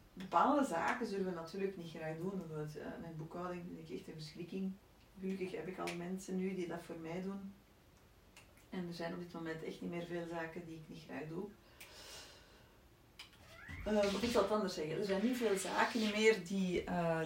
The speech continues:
die, die ik doe, ehm, hè, waar, waar ik niet blij van word, hè. Het sim-, het is simpelweg zo dat ik ze niet meer doe. En, ehm, ehm,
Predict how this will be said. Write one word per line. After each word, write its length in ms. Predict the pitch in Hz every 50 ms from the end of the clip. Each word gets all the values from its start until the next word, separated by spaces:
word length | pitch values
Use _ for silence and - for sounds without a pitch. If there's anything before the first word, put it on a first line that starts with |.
| 160
die, 240 | 170 175 170 160 151 151 - - -
die 320 | - 165 151 165 170 170
ik 140 | 160 151 147
doe, 340 | 160 208 254 285 294 294 294 - - - - - - - -
ehm, 560 | - 208 202 196 190 190 185 180 180 175 175 175 170 170 165 - - - - - - - - -
hè, 260 | - 190 196 220 226 208
waar, 320 | 190 185 180 180 170 180
waar 220 | 185 180 180 180
ik 300 | 180 175 - - - 196
niet 160 | 190 185 185 170
blij 280 | 165 175 185 - 202
van 160 | 190 - 170
word, 260 | 170 - - - - - - -
hè. 440 | - 247 240 269 269 - - - 202
Het 420 | 202 196 - - - - 190 - -
sim-, 220 | - - 202 202
het 120 | - -
is 120 | 202 196 -
simpelweg 460 | - 208 202 196 190 185 180 175 170
zo 460 | - - 220 240 254 262 226 226 - - - - - - -
dat 300 | - 208 190 185 175 175
ik 100 | 185 -
ze 120 | - - 175
niet 120 | 180 170
meer 180 | 165 160 165 165
doe. 160 | 180 190 185 - - - - - - - - - - - - - - - - - - - - - - - -
En, 260 | - 208 208 202 196
ehm, 460 | 190 185 185 180 180 180 180 180 175 175 170 175 - - - - - - - - - - - - - - - - - - - - - - - - - - - - - - - - - - - - - - - - - - - - - - - - - - - - - - - - - - - - - -
ehm, 840 | - 208 196 190 190 185 185 185 185 180 180 180 180 180 175 175